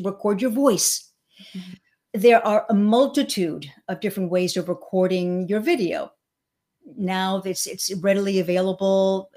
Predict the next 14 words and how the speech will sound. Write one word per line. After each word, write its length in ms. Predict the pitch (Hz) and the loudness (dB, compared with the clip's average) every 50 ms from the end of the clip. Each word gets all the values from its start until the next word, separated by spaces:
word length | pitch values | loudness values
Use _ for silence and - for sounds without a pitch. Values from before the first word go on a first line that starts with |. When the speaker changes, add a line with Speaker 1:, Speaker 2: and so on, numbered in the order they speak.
| - 113 | -16 -12
Speaker 1:
in 260 | 185 196 202 185 - - | -10 -10 -10 -10 -10 -6
not 240 | 202 196 196 196 | -4 -4 -2 -2
only 260 | 196 196 180 190 190 180 | -2 -2 -2 -2 -2 -2
Zoom, 360 | 160 170 180 185 214 233 220 | -2 -2 -2 0 0 2 2
but 220 | 202 185 185 - _ _ _ _ _ _ _ - | 2 0 0 -2 _ _ _ _ _ _ _ -6
countless 500 | - 208 214 208 214 208 196 - - - - | -2 -2 -2 0 0 -2 -4 -4 -4 -4 2
other 320 | 208 233 214 220 196 180 | 2 2 2 2 0 0
ways 320 | 160 175 170 170 170 - - | 0 0 -2 -2 -2 -4 -4
of 220 | - 190 160 - | -6 -8 -6 -4
recording 480 | 185 180 185 - 254 294 311 370 359 247 | -4 -6 -4 -2 0 0 2 2 2 0
yourself 360 | 180 160 - - 175 175 170 - - - - _ - | 0 -2 -2 0 0 0 0 -2 -12 -20 -20 _ -6
just 320 | - 349 370 370 - - | -4 -2 -2 -4 -4 -4
for 100 | - 339 | -6 -6
practice. 800 | 339 - 330 320 330 - - - 165 151 - - - - - _ | -6 -4 -8 -8 -8 -10 -8 -8 -6 -4 -2 -4 -4 -6 -8 _